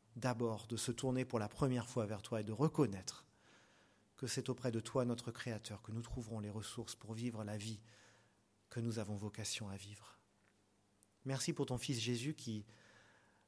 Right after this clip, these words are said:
a subi à notre place le jugement que nous méritions pour toutes nos offenses contre toi. Merci parce que Jésus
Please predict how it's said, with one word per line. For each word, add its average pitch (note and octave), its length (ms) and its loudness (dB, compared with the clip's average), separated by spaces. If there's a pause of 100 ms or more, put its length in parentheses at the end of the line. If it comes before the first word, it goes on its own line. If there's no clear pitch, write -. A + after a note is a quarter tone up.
a A#2+ 80 2
subi D#3 320 8
à C#3+ 60 12
notre D3 240 6
place - 280 4
le C3 80 6
jugement C3+ 380 2
que C3+ 100 2
nous B2+ 120 4
méritions A#2 520 -2 (560)
pour A#2 160 -8
toutes - 220 -4
nos B2 160 4
offenses A#2 340 0
contre - 280 -8
toi. G2 300 -10 (1200)
Merci B2 340 0
parce A2+ 180 -2
que A#2+ 120 -2
Jésus A2 440 -2